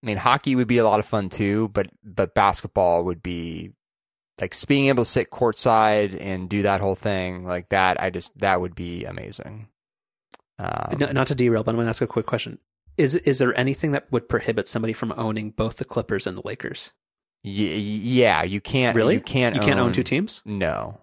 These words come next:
Speaker 1: Mm-mm.
Speaker 2: Hmm.
Speaker 1: Um, but then I think the third way to answer your question was what I would wanna do, like, from a charitable perspective.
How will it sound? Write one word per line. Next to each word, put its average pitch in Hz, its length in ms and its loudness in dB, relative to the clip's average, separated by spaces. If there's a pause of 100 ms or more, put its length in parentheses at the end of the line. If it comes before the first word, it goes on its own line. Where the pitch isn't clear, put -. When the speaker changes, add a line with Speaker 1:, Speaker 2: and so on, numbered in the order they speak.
(140)
Speaker 1:
Mm-mm. 87 440 -12 (300)
Speaker 2:
Hmm. 117 360 -2 (1400)
Speaker 1:
Um, 90 720 -4 (540)
but 131 100 6
then 151 120 8
I 127 100 6
think 117 260 -2
the 104 100 2
third 196 520 2
way 117 160 4
to 98 60 0
answer 92 320 -4
your 87 100 -2
question 92 380 -2
was 90 140 -8
what 110 160 2
I 101 80 4
would 92 140 0
wanna 92 260 0
do, 87 600 -2 (1000)
like, 98 180 -2
from 95 180 -2
a 78 140 -2 (440)
charitable 127 680 0
perspective. - 1000 -2